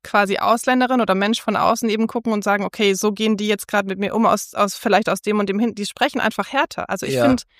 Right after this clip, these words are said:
Speaker 2: aber
Speaker 1: die
Speaker 2: du hast
Speaker 1: Sprache
Speaker 2: eben was
Speaker 1: hier ist
Speaker 2: Interessantes
Speaker 1: härter.
Speaker 2: gesagt. Du hast gesagt, als quasi Ausländerin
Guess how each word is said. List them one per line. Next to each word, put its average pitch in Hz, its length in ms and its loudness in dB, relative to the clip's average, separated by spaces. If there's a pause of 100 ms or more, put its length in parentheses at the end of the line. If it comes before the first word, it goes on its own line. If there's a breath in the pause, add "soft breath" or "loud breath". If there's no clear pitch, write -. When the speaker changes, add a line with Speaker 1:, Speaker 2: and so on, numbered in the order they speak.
Speaker 2:
aber 117 120 4
Speaker 1:
die 117 80 -2
Speaker 2:
du 147 60 4
hast 151 80 2
Speaker 1:
Sprache 226 160 6
Speaker 2:
eben 226 100 2
was 208 120 4
Speaker 1:
hier - 40 -2
ist - 60 -2
Speaker 2:
Interessantes 175 400 2
Speaker 1:
härter. 185 100 2
Speaker 2:
gesagt. 135 260 -2
Du 107 40 2
hast - 120 -6
gesagt, 117 300 -4
als - 220 -4
quasi 117 520 0
Ausländerin 95 680 2